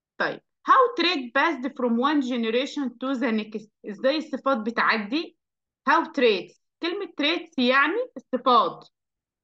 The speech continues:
traits يعني ايه؟ صفات. بالعربي يعني الصفات.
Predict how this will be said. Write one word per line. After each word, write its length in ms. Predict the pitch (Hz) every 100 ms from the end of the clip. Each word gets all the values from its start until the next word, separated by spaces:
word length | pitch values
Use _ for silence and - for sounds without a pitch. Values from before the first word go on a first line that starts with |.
| -
traits 280 | 254 247 277
يعني 280 | 226 208 202
ايه؟ 240 | 240 240 - -
صفات. 500 | - 247 202 180 - _ _
بالعربي 500 | 214 214 294 311 269
يعني 320 | 247 262 254
الصفات. 640 | 254 - 262 233 185 160